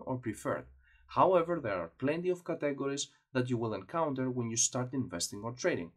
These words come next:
so let's have a look at them. A very common way to categorize stock is by market capitalization or market cap.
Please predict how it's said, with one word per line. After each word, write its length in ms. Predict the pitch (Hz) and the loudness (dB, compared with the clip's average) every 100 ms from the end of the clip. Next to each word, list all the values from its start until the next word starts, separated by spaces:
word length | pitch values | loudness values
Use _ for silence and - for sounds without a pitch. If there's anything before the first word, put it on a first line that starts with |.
| _ | _
so 220 | - - | -14 -10
let's 180 | - - | -8 -2
have 120 | 202 | 0
a 60 | 190 | 0
look 180 | 190 - | -2 -2
at 140 | - | -2
them. 180 | 80 - _ _ _ _ _ _ _ _ _ _ - | -4 -8 _ _ _ _ _ _ _ _ _ _ 0
A 80 | 135 | 2
very 300 | 120 202 254 | 4 2 2
common 440 | - 196 208 185 | 2 0 2 0
way 180 | 143 165 | 2 0
to 140 | - | 0
categorize 640 | - 127 151 170 135 127 117 | -2 0 0 0 2 2 2
stock 440 | - - 147 120 - | 0 0 -2 -4 -6
is 140 | 147 147 | -6 2
by 220 | 139 113 | 2 4
market 460 | 101 120 123 127 | 2 0 2 -4
capitalization 920 | - 120 110 98 95 90 95 92 143 147 | -4 -6 -4 -4 -2 0 0 0 -4 -6
or 140 | - 185 | -4 0
market 380 | 117 90 90 - | 0 -2 -6 -4
cap. 300 | 135 - | -2 -2